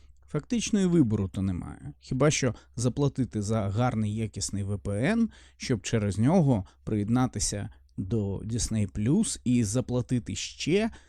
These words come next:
і дивитись не українською мовою. От такий варіант. Дуже дивна в світі ситуація з тим, що творцям все ж таки,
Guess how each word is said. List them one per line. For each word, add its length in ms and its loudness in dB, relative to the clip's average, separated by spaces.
і 200 2
дивитись 680 4
не 180 6
українською 720 2
мовою. 460 4
От 320 8
такий 320 6
варіант. 560 -6
Дуже 260 2
дивна 320 4
в 80 -2
світі 340 0
ситуація 600 -2
з 180 -6
тим, 320 4
що 240 -2
творцям 460 0
все 240 0
ж 100 -4
таки, 360 0